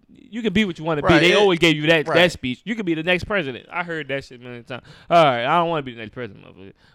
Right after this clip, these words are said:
Speaker 1: But, uh,
Speaker 2: Facts.
Speaker 1: but they was telling us, like, you know, go to school, get a job, and then live.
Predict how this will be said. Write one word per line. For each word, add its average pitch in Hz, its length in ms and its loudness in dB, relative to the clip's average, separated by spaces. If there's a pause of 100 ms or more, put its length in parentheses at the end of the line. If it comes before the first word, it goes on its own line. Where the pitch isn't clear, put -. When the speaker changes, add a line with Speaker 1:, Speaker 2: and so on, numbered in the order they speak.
Speaker 1:
But, 143 260 -6
uh, 151 360 0
Speaker 2:
Facts. 82 500 -16 (840)
Speaker 1:
but 147 200 -4
they 175 100 2
was 190 140 0
telling 190 280 2
us, 156 200 0
like, 135 220 -4 (260)
you 202 120 -18
know, 131 380 -6
go 143 140 -10
to 147 80 -10
school, 135 400 -4
get 131 160 -2
a 131 60 0
job, 120 400 -2 (800)
and 127 180 -8
then 117 340 -10 (920)
live. 151 560 -6